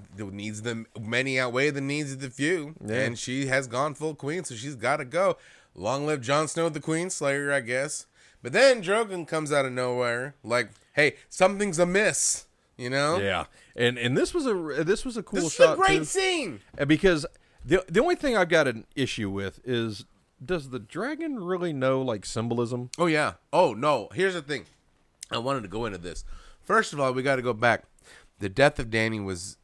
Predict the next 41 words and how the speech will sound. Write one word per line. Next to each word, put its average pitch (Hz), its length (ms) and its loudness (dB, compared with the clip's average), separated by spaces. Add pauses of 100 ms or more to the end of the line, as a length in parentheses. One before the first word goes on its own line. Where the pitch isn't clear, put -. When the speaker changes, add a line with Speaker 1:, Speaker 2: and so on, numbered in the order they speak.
(100)
Speaker 1:
was 104 180 -10
sweet - 480 -10 (280)
because 101 440 -6
she, 104 260 -8 (880)
not 127 320 -2
because 135 340 -4
she, 120 80 -10
you 113 140 -8
saw 120 200 -4
that 107 140 -4
look 110 160 -10
of 92 100 -14
betrayal, 95 420 -6
but 82 180 -16
because 98 360 -10
it 95 40 -10
was 92 200 -12
just 92 320 -10 (960)
Speaker 2:
If 135 160 0
anybody 143 320 4
was 110 120 -4
gonna 113 200 0
do 120 120 2
it, 101 60 -2
it 82 80 -8
had 117 220 2
to 113 40 4
Speaker 1:
had 110 120 4
Speaker 2:
have - 0 -
Speaker 1:
to 107 140 4
Speaker 2:
been 98 80 -2
Speaker 1:
have 95 80 0
been 90 80 -2
Speaker 2:
Jon. 76 180 -6
Speaker 1:
Jon. - 20 -18
Had 104 320 -2
to 95 60 -6
have 80 100 -6
been 78 140 -10
Jon. 71 280 -14
So 80 280 -14